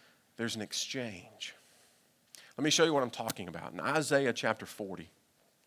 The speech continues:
if you don't know anything about Isaiah, Isaiah was an Old Testament prophet who spent a lot of time waiting.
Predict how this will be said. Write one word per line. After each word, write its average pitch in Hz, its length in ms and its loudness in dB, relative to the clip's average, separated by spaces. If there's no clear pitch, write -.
if - 60 -4
you 135 60 6
don't 147 140 8
know 139 100 6
anything 139 240 6
about 123 180 10
Isaiah, 113 440 6
Isaiah 117 380 4
was 107 160 -2
an 110 120 -6
Old 127 200 4
Testament 117 460 -2
prophet 123 440 -2
who 104 100 -8
spent 123 400 -4
a 110 80 2
lot 104 260 -2
of 123 140 -8
time 113 560 -2
waiting. 101 400 -2